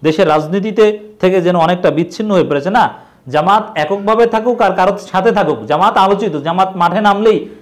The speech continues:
সেটা নিয়ে গুঞ্জন তৈরি হয়, জামাত সমাবেশের ঘোষণা দিলেই পুলিশ নির্ঘুম রাত কাটায় এবং ব্যাপক অবস্থান থাকে। সরকার জামাত বিএনপিকে একসাথে উচ্চারণ করে।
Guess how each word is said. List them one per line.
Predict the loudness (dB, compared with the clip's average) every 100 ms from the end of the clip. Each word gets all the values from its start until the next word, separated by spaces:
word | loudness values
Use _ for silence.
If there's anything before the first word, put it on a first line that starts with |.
| -4
সেটা | -2 0
নিয়ে | -2
গুঞ্জন | -2 -2 0 0 2
তৈরি | 0 2
হয়, | 0 -4 -12 _ -4
জামাত | 0 0 0
সমাবেশের | 0 2 2 0 -2
ঘোষণা | -2 0 0
দিলেই | 2 4 2 2 -8 -12 -4
পুলিশ | -2 -2 -2
নির্ঘুম | 0 2 0 2
রাত | 0 0 -2
কাটায় | -2 -2 -4 -12 _ _ -2
এবং | 0 0
ব্যাপক | 0 0 0
অবস্থান | 2 0 -2 -4
থাকে। | -4 -6 -6
সরকার | -2 0 0 0 0
জামাত | 0 0 0 -4
বিএনপিকে | -6 -4 -4 -2 -2
একসাথে | -2 -2 0 0
উচ্চারণ | 0 -2 -2 -4
করে। | -8